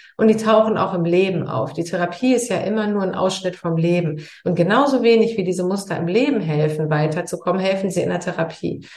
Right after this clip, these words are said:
Deswegen stoppen, wenn man merkt, okay, das funktioniert nicht. Auch wenn man selber, ähm, vielleicht eine gewisse Angst vor Ablehnung verspürt. Und da geht's wieder drum, auch beim Therapeuten wach zu sein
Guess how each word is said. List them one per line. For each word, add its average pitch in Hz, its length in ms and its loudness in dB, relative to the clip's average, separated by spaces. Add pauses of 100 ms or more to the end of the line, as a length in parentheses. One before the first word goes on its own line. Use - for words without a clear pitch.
(160)
Deswegen 180 460 2
stoppen, 214 540 0
wenn 180 120 0
man 175 200 0
merkt, 196 340 -2
okay, - 220 -6
das 165 160 -2
funktioniert 170 720 -2
nicht. 320 400 -2 (360)
Auch 180 240 0
wenn 208 180 4
man 254 260 2
selber, 226 540 2 (380)
ähm, 202 800 0
vielleicht 208 520 2 (240)
eine 190 180 -2
gewisse 185 320 -4
Angst 196 280 -2
vor - 100 -6
Ablehnung 247 560 4
verspürt. 262 720 0
Und 185 180 -4
da 185 140 2
geht's 220 280 0
wieder 202 180 0
drum, 190 260 -4
auch - 200 -4
beim 185 160 -4
Therapeuten 220 600 -2
wach 185 240 -2
zu - 160 -6
sein 180 360 -2